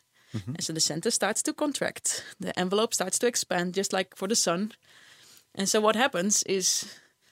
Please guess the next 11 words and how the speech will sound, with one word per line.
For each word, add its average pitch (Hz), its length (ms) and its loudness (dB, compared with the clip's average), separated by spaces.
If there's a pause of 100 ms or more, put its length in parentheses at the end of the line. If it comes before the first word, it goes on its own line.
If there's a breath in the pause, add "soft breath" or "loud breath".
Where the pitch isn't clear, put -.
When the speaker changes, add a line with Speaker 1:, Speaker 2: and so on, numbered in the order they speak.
(340 loud breath)
Speaker 2:
uh, - 140 2
there 220 120 6
is 320 120 0
this 214 180 0
point, 190 520 -4
if - 180 -8
you 208 40 2
expand 226 580 4
beyond 226 340 0
that 196 160 -2
point, 208 520 -2